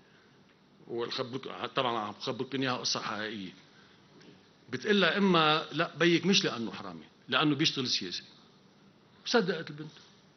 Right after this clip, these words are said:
وراحت لأنه بيتعاطى بالسياسة. بعد يومين ثلاثة راجعة البنت بتقلها: "يا مامي بس قالوا لي رفقاتي إنه يا حني كل هون نواب الوزراء بيتعاطوا سياسي ومبين مش ياخدينهم بالحبس."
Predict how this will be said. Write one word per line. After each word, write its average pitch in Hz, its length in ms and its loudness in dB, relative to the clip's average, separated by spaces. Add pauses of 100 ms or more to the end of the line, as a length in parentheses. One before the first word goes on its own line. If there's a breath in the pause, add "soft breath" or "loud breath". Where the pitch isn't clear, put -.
(240)
وراحت 170 460 2
لأنه 156 180 2
بيتعاطى 151 420 2
بالسياسة. 110 440 -10 (1080 loud breath)
بعد 151 260 6
يومين 240 380 10
ثلاثة 208 320 10
راجعة 190 260 8
البنت 160 280 2
بتقلها: 180 300 2
"يا 156 140 4
مامي 156 380 6 (720 loud breath)
بس 131 180 0
قالوا 151 240 0
لي 180 80 6
رفقاتي 170 580 2 (260)
إنه 139 100 2
يا 170 80 6
حني 202 280 6
كل 214 200 -2
هون 170 220 2
نواب 156 300 0
الوزراء 139 500 0 (800 loud breath)
بيتعاطوا 175 400 2
سياسي 165 320 0
ومبين 139 260 0
مش 160 180 4
ياخدينهم 165 380 2
بالحبس." 113 440 -2